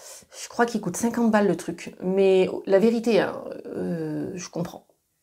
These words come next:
Ça, moi, je veux bien payer cinquante balles pour un produit qui marche. Vous voyez, ce machin-là, payer ça trente balles ou ce machin, je sais même plus combien je l'ai payé.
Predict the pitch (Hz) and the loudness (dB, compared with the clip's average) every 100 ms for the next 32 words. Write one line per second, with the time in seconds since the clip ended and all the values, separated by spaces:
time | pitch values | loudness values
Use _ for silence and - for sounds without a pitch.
0 | _ _ - 202 190 190 190 185 190 202 | _ _ 2 6 8 6 4 4 6 4
1 | 202 196 202 190 190 220 190 170 180 185 | 4 -2 -2 0 2 2 0 -2 -4 0
2 | 190 156 - - - - - - 185 185 | 2 2 4 6 6 6 4 4 4 4
3 | - - - 196 202 202 208 151 147 - | 2 0 0 2 4 4 4 -2 -6 -8
4 | - - 185 180 185 170 - 170 165 165 | -8 -4 0 2 4 2 -2 -4 0 0
5 | - - 190 - - - 208 208 233 220 | 2 0 0 -2 -2 0 0 0 -2 -4
6 | 180 170 233 320 330 302 302 285 254 254 | -4 -2 0 0 -2 -4 -6 -4 -2 0
7 | 233 220 220 208 196 196 | 0 -2 -2 -2 -2 -4